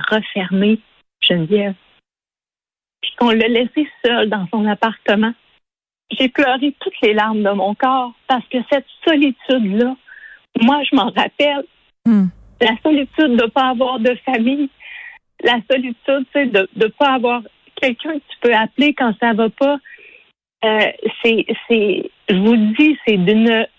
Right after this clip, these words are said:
Speaker 1: violence inouïe. Et de savoir qu'en ce moment, on a autant d'enfants qui sont dans cette situation-là, moi, ça, ça me bouleverse profondément. Puis je suis comme,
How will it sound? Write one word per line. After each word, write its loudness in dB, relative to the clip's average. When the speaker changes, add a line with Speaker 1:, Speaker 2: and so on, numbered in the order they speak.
Speaker 1:
violence 0
inouïe. 2
Et 0
de -2
savoir -2
qu'en -8
ce 0
moment, 2
on 0
a -2
autant 0
d'enfants -2
qui -14
sont 2
dans 2
cette -2
situation-là, 0
moi, 4
ça, 2
ça 2
me 0
bouleverse -2
profondément. 0
Puis -2
je 0
suis 0
comme, 0